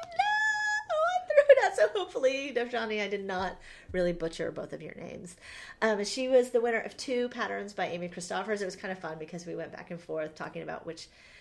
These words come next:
two that she wanted to get. Um, and I always love helping people, um, shop for knitwear or <laughs> uh, yarn or patterns. So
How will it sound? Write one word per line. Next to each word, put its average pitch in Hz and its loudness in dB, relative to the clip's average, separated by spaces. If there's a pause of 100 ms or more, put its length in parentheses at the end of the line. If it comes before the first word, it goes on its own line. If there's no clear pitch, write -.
(180)
two 170 0
that 180 -6
she 170 -6
wanted 151 -8
to 170 -10
get. 143 -8 (420)
Um, 170 -6 (680)
and 156 -8
I 160 -6
always 165 -8 (100)
love 175 -6
helping 165 -10
people, 175 -4
um, 165 -6 (240)
shop - -10
for 156 -4 (300)
knitwear 160 -4
or 170 0
<laughs> 240 4
uh, 202 2
yarn 180 0
or - -6
patterns. - -6
So 160 -4